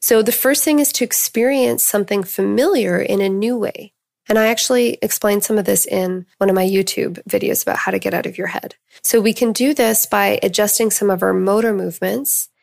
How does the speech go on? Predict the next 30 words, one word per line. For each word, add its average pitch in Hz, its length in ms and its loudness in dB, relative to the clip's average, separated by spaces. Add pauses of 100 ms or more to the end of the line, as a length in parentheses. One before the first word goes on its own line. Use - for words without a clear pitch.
(120)
And 208 600 2
this 208 240 2
can 269 140 2
help 247 200 2
us 240 240 2
experience 226 680 2
the 214 120 -2
world 185 640 -2
and 190 800 0
experience 226 640 2
how 214 760 0
stimulus 208 720 2 (100)
enters 196 420 0
our - 140 -2
senses - 800 -2
in 202 160 2
new 185 160 2
ways. - 400 -4 (160)
So 202 460 2 (120)
there's 208 220 0
three 247 340 2
particular 240 480 0
motor 202 220 2
movements - 720 -2 (140)
that 196 160 0
if 202 160 0
we 208 60 4
slow 214 440 2
them 277 240 2
down, 196 520 -2